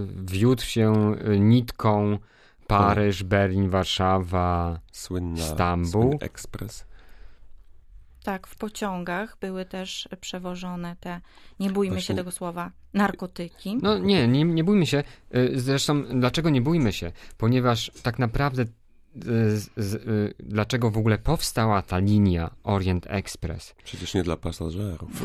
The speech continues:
Speaker 1: Pasaż-, to była wartość dodana. Zresztą, y, większość z tych pasażerów to byli ludzie, którzy chcieli właśnie tą przygodę przeżyć. Ym, właśnie obcowania z, z takimi zewnętrznymi,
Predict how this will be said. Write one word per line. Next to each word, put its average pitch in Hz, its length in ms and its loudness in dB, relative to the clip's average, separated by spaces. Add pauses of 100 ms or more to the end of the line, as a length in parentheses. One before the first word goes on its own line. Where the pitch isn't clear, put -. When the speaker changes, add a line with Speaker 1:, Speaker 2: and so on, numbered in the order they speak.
Speaker 1:
Pasaż-, 117 360 0 (120)
to 123 100 -2
była 127 320 2
wartość 131 360 -2
dodana. 104 680 0 (320)
Zresztą, 120 480 2
y, 113 180 2
większość 123 340 0
z - 40 -10
tych 113 100 -6
pasażerów 123 560 0
to 123 100 0
byli 117 320 2
ludzie, 127 260 2
którzy 117 420 2 (440)
chcieli 120 260 -2
właśnie 120 260 0
tą 120 140 2
przygodę 120 440 2
przeżyć. 120 640 -2 (760)
Ym, 92 380 0
właśnie 101 280 -4
obcowania 104 680 0
z, - 180 -10 (400)
z - 120 -12
takimi 92 440 -4 (280)
zewnętrznymi, 104 960 2